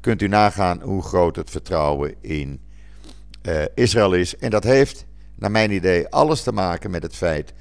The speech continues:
dat er volop wordt gevaccineerd en de hele wereld toekijkt hoe dat dan in Israël gaat. En dan nog even een, eh, een leuk weetje. Eh,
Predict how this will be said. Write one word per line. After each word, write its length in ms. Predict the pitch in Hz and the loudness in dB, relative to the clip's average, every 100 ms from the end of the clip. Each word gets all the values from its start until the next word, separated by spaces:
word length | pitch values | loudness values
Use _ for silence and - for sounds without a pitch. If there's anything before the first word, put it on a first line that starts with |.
| - - - | -20 -20 -8
dat 340 | 90 82 - - | -2 -2 -2 -8
er 320 | 82 76 - - | -4 -4 -6 -12
volop 460 | - 104 87 80 | -2 0 0 0
wordt 180 | 87 82 - - | -6 -6 -12 -16
gevaccineerd 880 | - 82 85 78 - 78 71 71 - | -12 -6 -6 -6 -8 -6 -6 -8 -10
en 140 | 92 | -6
de 60 | 80 | 0
hele 260 | 120 143 | 2 2
wereld 340 | 120 107 92 - | 2 0 -2 -6
toekijkt 520 | 95 - 85 78 - - - - - | -8 -6 -6 -6 -10 -20 -20 -20 -10
hoe 160 | 90 | -4
dat 180 | 90 82 | -2 -2
dan 260 | 80 73 - | -2 -6 -10
in 240 | - 85 - | -10 -10 -6
Israël 440 | 123 117 98 90 | -4 -4 0 0
gaat. 380 | 82 98 78 - - - - - - - - - - - | 2 0 -2 -6 -20 -20 -20 -20 -18 -18 -18 -20 -20 -6
En 80 | 123 | 4
dan 140 | 131 | 6
nog 120 | 135 | 8
even 480 | 131 123 101 98 92 - - | 8 8 8 6 4 -2 -2
een, 240 | 107 95 98 | -2 0 0
eh, 200 | 98 87 - - | 2 0 -4 -14
een 160 | - 127 | -4 4
leuk 200 | 127 101 | 4 4
weetje. 460 | 92 90 87 143 151 - - - - - - - - - - - - | 4 2 0 -4 -6 -12 -20 -20 -20 -20 -20 -20 -20 -18 -18 -20 -12
Eh, 380 | - 117 110 104 | 0 4 6 6